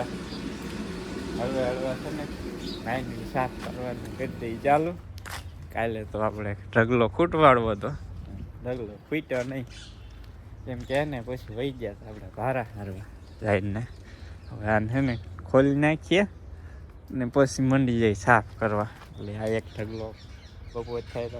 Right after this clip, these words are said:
ફૂટી રહે ને પછી બપોર પછી ઓલો અડધો ઢગલો ફૂટે તો અડધો ઢગલો કરી નાખીએ સાફ. તો હાલો હવે હે ને ડાયરેક્ટ કન્ટિન્યુ વ્લોગમાં બન્યા રહીએ. મિત્રો, આપણે બપોરના દોઢ થવા આવી ગયા છે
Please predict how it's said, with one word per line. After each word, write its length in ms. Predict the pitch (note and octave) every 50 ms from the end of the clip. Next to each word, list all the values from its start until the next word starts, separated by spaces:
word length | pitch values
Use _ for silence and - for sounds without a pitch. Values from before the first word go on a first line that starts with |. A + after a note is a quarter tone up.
| A2+ -
ફૂટી 280 | - D3 - - D#3+ D#3+
રહે 120 | E3+ F#3+ F#3+ - - - - - - - - - -
ને 140 | G2+ G2+ G#2
પછી 140 | G#2 A2+ A2+
બપોર 380 | B2 C3+ C#3+ C3+ B2+ B2 A2+
પછી 380 | - - - A2+ A#2 - B2 A#2+
ઓલો 240 | A#2+ B2 B2 B2 A#2+ A#2
અડધો 280 | A#2 A2+ A2 A2+ A#2 A2
ઢગલો 360 | G2+ A2 A2 A2 A2 G#2+ G#2 G2+ - - - - - - - - - - -
ફૂટે 240 | C3 - - A2+ G#2+ G#2 - -
તો 40 | A2+
અડધો 300 | A#2+ B2+ B2+ A#2+ - B2
ઢગલો 340 | A#2 A#2+ A2+ A2+ A2+ A2 G#2+ G#2+ - -
કરી 80 | B2
નાખીએ 460 | B2+ C3 B2+ A2+ G#2 - - - A2+ A#2 - - -
સાફ. 320 | - - C3+ A#2 G2+ - - - - - - - - - - - - - - - - - - - - - - - -
તો 60 | -
હાલો 240 | A2 C3+ E3 F3 D#3
હવે 240 | C3+ B2+ C3+ C#3+ D3
હે 80 | D3+ F3
ને 160 | F#3 F#3 F#3 - - - - - - - - - - - - - -
ડાયરેક્ટ 540 | D#3+ D#3+ F3 F3+ F#3 F#3 F#3 - - - -
કન્ટિન્યુ 540 | D#3+ E3+ F#3 F3+ F#3 F3+ F3+ F3 F3 E3 C#3+
વ્લોગમાં 500 | D3 D#3 E3+ F3 F3 F3 F3 F#3+ G3+ G3+ - - - - - - - - -
બન્યા 280 | D#3+ E3+ F3+ E3 C#3
રહીએ. 280 | B2 A2+ G#2 - - - - -
મિત્રો, 240 | A3 A3 G#3+ G#3+ G#3
આપણે 320 | G3+ G3 G3 F#3 F#3+ F#3 F3+ F3 E3+ E3
બપોરના 800 | D#3+ E3 E3+ E3 - E3+ E3+ D#3+ D#3+ D#3 D3+ D3 D3+ D3+ D3+ D3+ - - - - - - - - - - - C3
દોઢ 240 | C#3+ D#3 D#3 C#3 - -
થવા 200 | - D3+ D3+ D3
આવી 280 | D3+ D#3 E3+ F3 E3+ F3
ગયા 260 | E3+ E3+ F3 F3 E3
છે 120 | F3+ F#3+